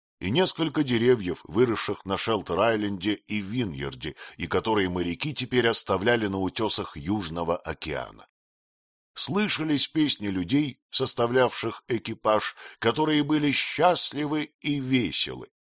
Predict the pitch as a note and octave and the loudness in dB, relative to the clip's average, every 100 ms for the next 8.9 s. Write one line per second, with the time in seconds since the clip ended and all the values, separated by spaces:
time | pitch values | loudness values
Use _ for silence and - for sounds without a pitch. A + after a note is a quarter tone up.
0 | _ _ _ _ E2 F#2+ D3 G3+ F3+ F#3+ | _ _ _ _ -2 0 2 0 6 6
1 | F3+ E3+ E3+ - C3+ B2+ G3 F#3+ A2 E2 | 6 0 -2 2 2 4 0 2 0 -2
2 | D#2+ - E2+ G2+ G#2+ F#2 - - F2 F#2 | -4 2 4 6 4 4 -2 -2 -2 -2
3 | E2+ G2 - - A#2+ C#2+ A1 - _ _ | 0 -2 -2 -4 -6 -8 -16 -20 _ _
4 | _ _ _ C2 E2+ E2 C#3 F3 C#3 C#3+ | _ _ _ -2 -2 2 2 4 4 2
5 | C3+ A#2+ - D#2 D2+ D2 C#2 C2+ _ _ | 2 -2 0 -2 0 -4 -10 -14 _ _
6 | _ _ - F#2 - E3+ F#3 F3 E3 C#3+ | _ _ -4 -2 -2 -2 -2 0 0 2
7 | C3 C3+ - D#3 C3 E2 - E2+ E2+ F2+ | 2 0 0 2 2 0 -4 -4 -2 -4
8 | F2 F2+ F2+ F#2+ - F#2 D2 C2+ | -2 0 0 -2 -6 -8 -8 -10